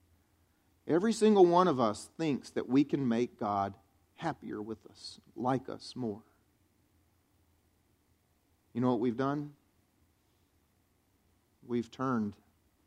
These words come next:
the gospel into the world's most profitable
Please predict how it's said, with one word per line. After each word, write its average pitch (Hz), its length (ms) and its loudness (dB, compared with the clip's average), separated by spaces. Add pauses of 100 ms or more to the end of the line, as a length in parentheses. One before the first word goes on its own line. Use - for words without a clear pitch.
(320)
the 123 80 -6
gospel 117 560 -4 (1000)
into 110 240 -10
the 107 100 -4
world's 107 420 -4
most 107 500 -12 (200)
profitable 117 680 -6